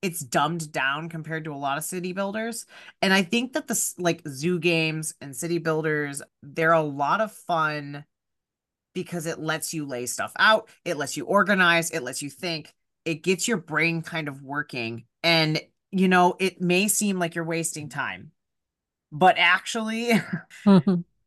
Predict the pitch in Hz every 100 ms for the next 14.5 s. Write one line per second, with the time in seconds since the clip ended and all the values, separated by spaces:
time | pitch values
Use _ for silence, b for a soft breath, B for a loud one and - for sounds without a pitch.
0 | _ 202 208 233 208 170 202 247 247 226
1 | 208 170 196 190 190 185 175 185 180 170
2 | 170 165 151 151 - 180 165 160 160 160
3 | _ 156 156 - 180 - - 180 165 165
4 | 214 202 190 101 - 165 160 156 151 -
5 | 156 139 160 143 123 123 135 131 120 117
6 | 123 123 117 120 120 120 123 123 123 120
7 | 120 123 123 139 127 127 127 127 123 127
8 | 120 127 131 - 135 127 127 - 131 123
9 | 131 120 135 147 143 127 135 127 139 110
10 | 131 _ 147 147 147 127 131 127 123 127
11 | 117 - b b - 120 156 180 165 160
12 | 165 160 135 - 127 143 123 131 151 143
13 | 139 131 131 135 135 127 131 127 123 131
14 | 131 127 127 127